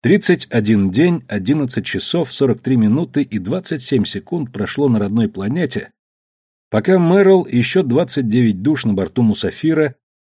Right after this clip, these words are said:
в виде целеустремлённой энергии преодолевали мембрану между вселенными.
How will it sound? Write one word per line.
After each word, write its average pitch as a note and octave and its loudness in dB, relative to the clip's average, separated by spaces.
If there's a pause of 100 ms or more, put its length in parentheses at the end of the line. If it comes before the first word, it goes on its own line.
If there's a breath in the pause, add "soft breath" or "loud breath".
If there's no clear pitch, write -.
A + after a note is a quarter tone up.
(340)
в F#2 -4
виде F#3 6
целеустремлённой E3+ 2
энергии E3+ 2
преодолевали D#3+ 2
мембрану C#3+ 2
между G#2+ 2
вселенными. D#2+ -6